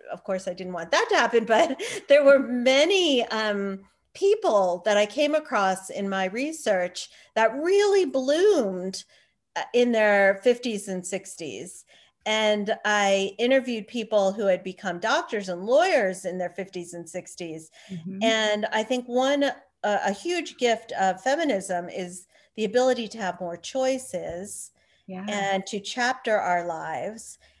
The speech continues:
Speaker 1: And then the gift of modern science and medicine is that we are living so much longer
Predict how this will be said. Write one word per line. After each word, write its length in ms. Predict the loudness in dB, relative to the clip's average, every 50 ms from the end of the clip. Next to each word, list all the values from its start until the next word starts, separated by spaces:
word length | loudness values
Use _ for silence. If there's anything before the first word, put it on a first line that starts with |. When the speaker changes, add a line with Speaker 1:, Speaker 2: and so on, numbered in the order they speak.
| _ _ -4
Speaker 1:
And 200 | -2 -2 0 0
then 160 | 0 0 -2
the 100 | -2 -4
gift 380 | -4 2 2 2 2 2 0 -2
of 120 | -2 0
modern 400 | 0 -4 -4 -2 -2 -2 -4 -4
science 500 | -6 -4 -2 0 0 0 -2 -4 -4 -6
and 140 | -8 -8 -4
medicine 540 | -4 -4 -4 -4 -8 -8 -6 -6 -6 -6 -6
is 260 | -8 -10 -10 -8 -2
that 340 | 0 2 2 2 0 -2 -6 -12 -20 -20 -20 _ _ -8
we 160 | -2 2 4 6
are 120 | 4 4
living 400 | 4 2 2 2 2 2 0 -2
so 420 | -2 0 2 4 6 8 8 8
much 340 | 8 6 4 4 2 -2 -2
longer 840 | 0 2 2 4 4 2 2 2 2 2 2 0 -2 -4 -6 -8